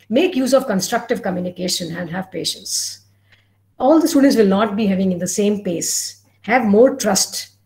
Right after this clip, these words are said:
and collaborate more with yourself and accept the learning differences. Even teaching styles differ. So enjoy your, you need not copy teaching style. If you like something, copy it. Beautiful. But don't change your complete style. Remain what you are.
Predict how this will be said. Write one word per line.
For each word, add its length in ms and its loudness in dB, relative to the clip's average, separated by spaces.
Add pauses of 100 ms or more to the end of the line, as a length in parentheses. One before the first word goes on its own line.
(260)
and 300 -6
collaborate 480 2
more 220 6
with 240 -2
yourself 580 -6
and 160 -8
accept 400 -4
the 80 -4
learning 400 -2
differences. 800 -12 (460)
Even 280 4
teaching 360 4
styles 360 -2
differ. 360 -12
So 120 -8
enjoy 340 2
your, 180 2
you 260 -2
need 120 2
not 180 -4
copy 340 -6
teaching 300 -6
style. 200 -6
If 140 -8
you 60 0
like 240 0
something, 420 -2
copy 380 -6
it. 160 -16 (720)
Beautiful. 480 0 (420)
But 160 0
don't 240 0
change 300 4
your 120 6
complete 400 -4
style. 360 -10 (160)
Remain 360 2
what 240 -6
you 140 -8
are. 260 -12